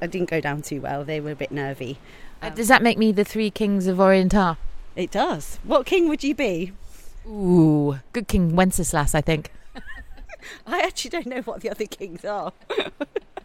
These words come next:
Speaker 2: Well, there's the, uh, Moor and
Speaker 1: No, that's what they
Speaker 2: Oh, no,
Speaker 1: call
Speaker 2: hang on.
Speaker 1: it. They, <laughs> they,
Speaker 2: No, the Mer King. The King of Mer doesn't really have that much of a ring to it.
Speaker 1: Oh, uh, what? Frankincense? King Frankincense? <laughs>
Speaker 2: Well, I quite like
Speaker 1: King
Speaker 2: it.
Speaker 1: Gold?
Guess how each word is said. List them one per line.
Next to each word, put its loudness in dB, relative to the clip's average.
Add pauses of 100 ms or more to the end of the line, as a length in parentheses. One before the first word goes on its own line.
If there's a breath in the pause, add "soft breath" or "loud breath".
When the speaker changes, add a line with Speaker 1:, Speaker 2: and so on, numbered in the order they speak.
(560 soft breath)
Speaker 2:
Well, 2
there's 2
the, 0
uh, 4
Moor 2 (540 soft breath)
and -4
Speaker 1:
No, -10 (120)
that's -16
what -20
they -18
Speaker 2:
Oh, 0
no, -2
Speaker 1:
call -2
Speaker 2:
hang -4
on. -4
Speaker 1:
it. -12
They, -6 (320)
<laughs> -2
they, -6 (120)
Speaker 2:
No, 4
the 4
Mer 10
King. 2
The 2
King 2
of -4
Mer 6
doesn't -2
really 2
have 2
that 4
much -4
of -2
a 4
ring 6
to 0
it. -12 (100)
Speaker 1:
Oh, -4
uh, -4 (200)
what? -2
Frankincense? -2
King 0
Frankincense? -4
<laughs> -14
Speaker 2:
Well, -4
I -12
quite 0
like 2
Speaker 1:
King -2
Speaker 2:
it. -8
Speaker 1:
Gold? -4